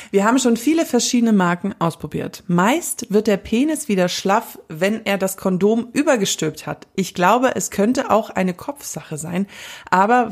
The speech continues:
weiß nicht, wie ich ihm helfen kann, es lockerer zu sehen und auch nicht, was wir sonst tun könnten, damit die Verhütung mit Kondom klappt. Mir wäre es wichtig, weil wir sonst schnell unvorsichtig werden und ich auf meine Periode bange, um sicher zu sein,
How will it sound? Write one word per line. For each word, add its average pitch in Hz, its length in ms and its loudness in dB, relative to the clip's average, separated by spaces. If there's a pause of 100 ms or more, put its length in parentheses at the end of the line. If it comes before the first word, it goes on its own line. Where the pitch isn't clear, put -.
weiß 175 400 0
nicht, 254 300 -2
wie 214 120 -4
ich 214 140 -10
ihm 226 140 0
helfen 202 480 0
kann, 170 360 -6
es - 220 -2
lockerer 214 460 0
zu 226 120 -4
sehen 220 220 0
und 185 140 0
auch 190 340 2
nicht, 247 360 0
was 226 180 0
wir 214 100 2
sonst 208 340 0
tun 269 220 2
könnten, 170 460 -4 (320)
damit 202 260 2
die 208 80 0
Verhütung 214 640 0
mit 185 180 -6
Kondom 160 520 -4
klappt. - 520 -10 (360)
Mir 277 180 6
wäre 247 220 4
es 196 180 0
wichtig, 262 420 -4
weil 208 160 4
wir 202 120 2
sonst 180 400 0
schnell 175 260 0
unvorsichtig 190 720 -2
werden 180 260 0
und 185 140 -4
ich 185 160 -2
auf 185 120 -2
meine 180 200 0
Periode 185 480 0
bange, 170 460 0
um 202 180 2
sicher 185 300 0
zu - 120 -6
sein, 160 300 0